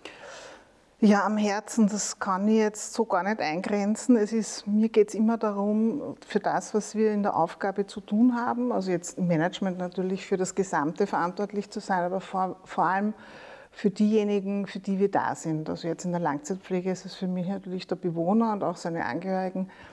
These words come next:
Aber, und das ist so die Leidenschaft, die ich eigentlich im Laufe dieser fast dreißig Jahre im Management entwickelt habe, eigentlich die Mitarbeiter und ihre Bedürfnisse im Umfeld,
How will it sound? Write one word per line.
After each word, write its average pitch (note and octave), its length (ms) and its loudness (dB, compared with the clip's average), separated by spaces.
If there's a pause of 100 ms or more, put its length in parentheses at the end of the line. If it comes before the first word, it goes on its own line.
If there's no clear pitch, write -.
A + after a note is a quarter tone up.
(320)
Aber, F3 520 0
und F#3+ 180 -4
das G3 160 -4
ist F3+ 220 -6
so F#3+ 160 2
die F#3+ 100 -6
Leidenschaft, F#3 680 0
die - 20 -6
ich - 160 -6
eigentlich F#3 520 -2
im F#3+ 120 -2
Laufe F3+ 320 0
dieser F#3+ 400 -2
fast F#3 280 -4
dreißig D#3+ 380 -4
Jahre F3+ 280 -2
im F#3+ 80 -4
Management F#3 520 -4
entwickelt F#3+ 540 -4
habe, F#3+ 180 0
eigentlich F#3+ 420 -2
die G3+ 120 -2
Mitarbeiter G3 680 -2
und F#3 140 -4
ihre F#3 180 -4
Bedürfnisse F#3 680 -4
im F#3 100 -2
Umfeld, F#3 640 -2